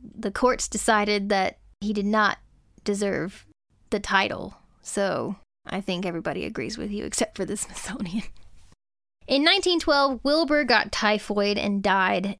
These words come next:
and Orville sold the Wright Company in nineteen sixteen to pursue, to pursue inventing again, and I'm sure to get rid of the headache. He probably just wanted to get back to his little tinkering and garages and whatnot. And the rest is history.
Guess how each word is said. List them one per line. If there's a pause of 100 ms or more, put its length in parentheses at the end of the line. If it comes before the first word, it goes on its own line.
(100)
and
Orville
sold
the
Wright
Company
in
nineteen
sixteen
to
pursue, (340)
to
pursue
inventing
again,
and
I'm
sure
to
get
rid
of
the
headache. (420)
He
probably
just
wanted
to
get
back
to
his (320)
little
tinkering
and
garages
and
whatnot. (880)
And
the
rest
is
history.